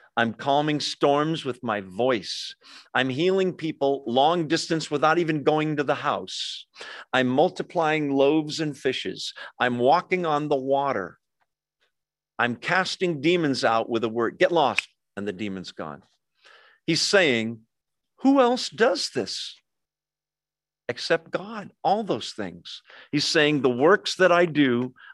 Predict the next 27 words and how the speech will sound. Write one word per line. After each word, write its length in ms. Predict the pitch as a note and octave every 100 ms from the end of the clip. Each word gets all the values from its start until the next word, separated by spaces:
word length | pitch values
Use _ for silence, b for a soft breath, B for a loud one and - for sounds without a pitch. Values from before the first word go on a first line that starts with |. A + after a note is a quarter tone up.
| _
are 140 | B2 B2+
more 420 | C3 D3+ G3 -
evidence 540 | B2+ A#2 A#2 C3+ B2+
that 260 | - A#2+ - -
I 320 | A#2 C3+ - C3+
am 480 | D3+ B2+ A#2 B2+ - b -
who 160 | D3
I 140 | B2+ A#2+
say 420 | - D3 C#3 C#3
I 160 | C3 A#2+
am." 440 | A#2+ B2 G#2+ F2+ - B B
The 100 | C3+
work 460 | B2 C3+ F#3 G#3+ -
that, 220 | - -
notice 340 | - D#3 G3 -
that 180 | C3+
the 80 | A#2+
Father 480 | - D3+ D#3 F3+ F#3+
has 240 | E3 D#3
given 340 | A#2+ F3+ F3 E3+
me 140 | E3+
to 520 | E3+ - D#3+ D3+ D#3 D3+ B B B B _ _ - -
finish. 640 | A3+ D3 G#2 - - -
You 80 | -
see 200 | B2 E3
that 180 | D3+ D3
word? 360 | D#3+ F#3 G#3+